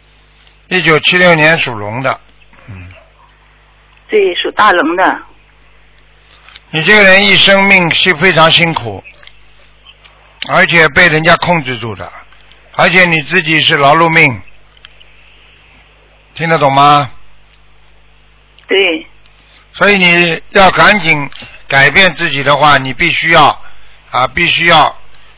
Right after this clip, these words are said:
Speaker 1: 跟菩萨许大愿。
Speaker 2: 嗯，我现在已经开始学佛念经了，在念小房子。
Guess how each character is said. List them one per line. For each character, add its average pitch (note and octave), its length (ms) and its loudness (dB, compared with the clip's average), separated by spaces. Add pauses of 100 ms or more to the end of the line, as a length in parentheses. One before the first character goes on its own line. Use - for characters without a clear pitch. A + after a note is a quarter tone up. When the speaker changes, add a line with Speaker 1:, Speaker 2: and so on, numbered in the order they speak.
Speaker 1:
跟 D#3+ 180 -4
菩 C#3+ 160 -6
萨 E3 160 2
许 - 220 0
大 C#3+ 240 2
愿。 C3+ 260 0 (4000)
Speaker 2:
嗯， G#3+ 200 -6
我 G3+ 100 -4
现 B3 240 -4
在 A#3 240 0 (180)
已 - 100 -12
经 A3+ 180 -6
开 - 160 -14
始 A3 120 -6
学 F#3+ 280 -6
佛 G3 100 -6
念 G3+ 240 -6
经 F#3+ 220 -8
了， E3+ 200 0
在 G3 120 -4
念 G#3 220 -8
小 E3+ 200 -8
房 D3+ 200 -4
子。 E3 260 -8